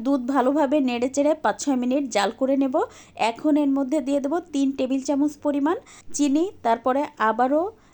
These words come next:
নেড়েচেড়ে ভালোভাবে মিশিয়ে আরও চার পাঁচ মিনিট জাল করে নেব। তারপর আরও চার পাঁচ মিনিট জাল করে নেওয়ার পরে এখন এর মধ্যে দিয়ে দেব কিছু বাদাম কুচি, তার সাথে দিয়ে দেব কিশমিশ। এখন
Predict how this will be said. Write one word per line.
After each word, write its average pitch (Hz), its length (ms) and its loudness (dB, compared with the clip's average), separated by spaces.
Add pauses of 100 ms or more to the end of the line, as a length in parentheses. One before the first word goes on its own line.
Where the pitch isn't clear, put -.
নেড়েচেড়ে 294 560 2
ভালোভাবে 254 580 0
মিশিয়ে 277 500 0 (180)
আরও 220 200 2
চার 262 240 -2
পাঁচ 277 260 -4
মিনিট 311 260 -2
জাল 214 220 2
করে 170 240 -4
নেব। 170 160 -6 (680)
তারপর 294 300 2 (140)
আরও 254 300 2
চার 254 220 -2
পাঁচ 262 260 -4
মিনিট 269 260 0
জাল 226 220 2
করে 269 260 -2
নেওয়ার 254 260 0
পরে 262 260 0 (200)
এখন 220 380 -2 (100)
এর 226 140 -4
মধ্যে 226 300 -2
দিয়ে 247 200 -2
দেব 247 200 -4 (440)
কিছু 269 240 -4
বাদাম 233 420 0
কুচি, 294 300 -4 (160)
তার 220 140 2
সাথে 269 320 -4
দিয়ে 262 180 -4
দেব 277 180 -4
কিশমিশ। - 460 -6 (420)
এখন 262 320 0